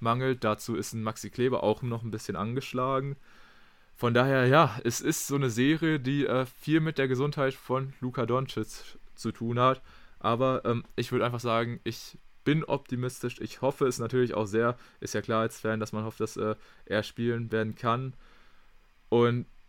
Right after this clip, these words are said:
ich f-, natürlich jetzt durch die Verletzung fühlt man sich ein bisschen unwohl. Vor der Verletzung hätte ich gesagt, ich bin total confident mit dem,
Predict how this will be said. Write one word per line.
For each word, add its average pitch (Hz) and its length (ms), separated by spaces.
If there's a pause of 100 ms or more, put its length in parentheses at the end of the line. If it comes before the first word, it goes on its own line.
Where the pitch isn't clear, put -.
(140)
ich 117 120
f-, - 420
natürlich 143 460
jetzt 156 300
durch 151 160
die 165 100
Verletzung 160 380
fühlt 170 180
man 165 100
sich 151 100
ein 151 80
bisschen 151 240
unwohl. 165 380
Vor 156 200
der 160 100
Verletzung 147 420
hätte 143 140
ich - 60
gesagt, 139 240
ich 123 120
bin 131 120
total 131 300
confident 139 460
mit 127 160
dem, 127 160